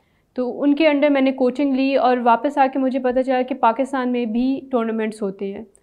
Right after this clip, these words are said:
So I just started going to those tournaments। Eventually I started winning those tournaments। नई हमारी चेस फेडरेशन बनी है जो कि, अ, मंथली बेसिस पर काफ़ी टूर्नामेंट्स करवा रहे हैं डिफरेंट कैटेगरीज के लिए,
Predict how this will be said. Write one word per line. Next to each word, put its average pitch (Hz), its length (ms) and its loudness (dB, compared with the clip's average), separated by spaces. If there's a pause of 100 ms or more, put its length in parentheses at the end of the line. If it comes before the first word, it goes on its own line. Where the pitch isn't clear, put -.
(260)
So 262 60 2
I 254 140 6
just 294 200 -2
started 254 380 4
going 240 260 -2
to 247 60 -4
those 233 200 -4 (100)
tournaments। 247 480 -2 (360)
Eventually 254 480 2
I 254 60 -12
started 240 300 2
winning 233 380 -2
those 233 160 -2 (100)
tournaments। 214 480 -4 (340)
नई 285 260 4
हमारी 269 360 2
चेस 277 260 2
फेडरेशन 240 500 0
बनी 233 240 0
है 254 140 -2
जो 240 160 -2
कि, 247 380 -2
अ, 220 300 -2
मंथली 247 400 0
बेसिस 233 420 -2
पर 233 160 -2
काफ़ी 233 300 0
टूर्नामेंट्स 226 500 -2
करवा 208 340 0
रहे 214 80 -2
हैं 254 100 -2
डिफरेंट 247 320 -2
कैटेगरीज 202 600 -2
के 208 160 -6
लिए, 202 320 -8